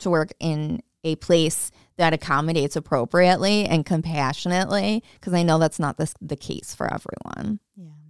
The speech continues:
Speaker 1: So, bad news. <laughs> There are a hundred and fifty million children,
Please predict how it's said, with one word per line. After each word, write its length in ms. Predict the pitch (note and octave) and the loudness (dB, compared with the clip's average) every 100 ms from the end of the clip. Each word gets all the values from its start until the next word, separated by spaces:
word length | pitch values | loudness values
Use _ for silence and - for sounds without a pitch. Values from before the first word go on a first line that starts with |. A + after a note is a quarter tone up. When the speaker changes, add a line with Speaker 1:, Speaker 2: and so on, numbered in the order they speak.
| _ _ - - - - | _ _ -20 -20 -20 -16
Speaker 1:
So, 540 | - - A#3+ G3 G3 A#3 - - - _ _ _ _ _ - | -4 4 6 8 6 2 -4 -18 -20 _ _ _ _ _ -2
bad 260 | G#3+ B3+ A#3+ | 4 6 6
news. 500 | G#3 G#3+ B3+ F4 D4+ | 4 6 6 4 2
<laughs> 40 | B4+ F4+ _ | 0 -2 _
There 140 | - A#3 | 2 4
are 200 | A#3+ A3+ | 6 4
a 40 | |
hundred 560 | A#3+ - A3+ A3+ A3+ G#3+ | 2 4 4 4 4 2
and 140 | G#3+ | 2
fifty 320 | G3 F#3 G3 F#3+ | 0 -2 0 0
million 640 | F3 D#3+ F3 G#3+ C4 D#4+ - _ _ _ - | 2 2 2 2 2 -2 -10 _ _ _ -4
children, 760 | - G3+ F#3+ G3+ G3 F#3 F3+ | 2 4 4 2 4 4 2